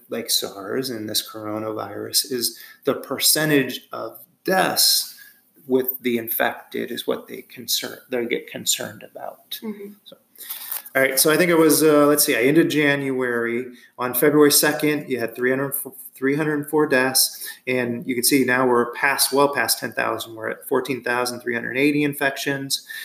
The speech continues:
Speaker 1: Um, and you had your first death. And this is, so it's a month and a couple of days later, you had your first death out of,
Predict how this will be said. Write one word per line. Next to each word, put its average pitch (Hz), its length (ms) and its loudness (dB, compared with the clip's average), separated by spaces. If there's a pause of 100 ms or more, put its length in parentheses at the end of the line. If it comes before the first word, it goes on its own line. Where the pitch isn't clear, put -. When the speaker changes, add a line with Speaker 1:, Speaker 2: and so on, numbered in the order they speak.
(180)
Speaker 1:
Um, 135 340 0
and 156 100 0
you 165 100 6
had 170 100 4
your 170 100 4
first 185 260 4
death. 160 240 2
And 123 140 -8
this 127 160 2
is, 135 100 4
so 143 140 4
it's 131 160 2
a 127 60 0
month 156 420 0
and 135 140 -2
a 127 40 -4
couple 147 300 0
of 135 80 4
days 131 480 4
later, 127 480 4 (200)
you 131 100 4
had 127 80 2
your 123 80 4
first 135 400 0
death 127 460 -4
out 127 260 -2
of, 117 180 -2